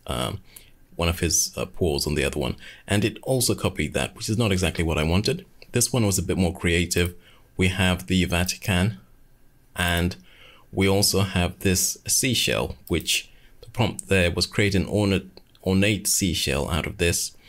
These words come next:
and make it in landscape." And it gave us this. This is pretty impressive. It put everything by the beach where you would expect to find a seashell. This one I thought looked very nice. It sort of turned the spiral inside out to make it,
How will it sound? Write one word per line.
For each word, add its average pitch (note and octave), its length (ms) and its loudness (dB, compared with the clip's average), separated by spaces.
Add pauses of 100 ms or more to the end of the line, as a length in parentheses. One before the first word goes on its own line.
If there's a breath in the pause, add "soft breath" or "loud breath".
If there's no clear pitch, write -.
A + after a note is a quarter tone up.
(280 loud breath)
and F2+ 320 4
make A2+ 180 2
it F#2+ 120 2
in F#2+ 180 4
landscape." G#2+ 640 0 (320)
And F#2 180 2
it E2+ 80 0
gave F2+ 240 2
us D#2+ 140 0
this. - 240 0
This - 200 -2
is - 100 -2
pretty A2 360 0
impressive. E2 640 0 (400 loud breath)
It F#2 120 -2
put G2 140 2
everything F2+ 380 2
by F2 200 2
the E2 100 -2
beach - 600 -2
where E2+ 120 2
you E2 120 0
would D#2 80 -2
expect E2+ 340 -4
to - 60 -12
find F2 240 0
a F#2+ 40 -4
seashell. F2+ 680 0 (340 loud breath)
This F#3 160 0
one D#3+ 100 2
I B2+ 80 0
thought A#2 200 0
looked F#2 200 0
very F#2 220 4
nice. E2+ 340 2
It - 80 -2
sort - 140 0
of F2+ 140 -2
turned F2+ 340 2
the E2 240 0
spiral E2+ 800 0
inside F#2 520 2
out D2+ 240 0
to D2+ 60 -6
make E2 300 -2
it, - 220 -2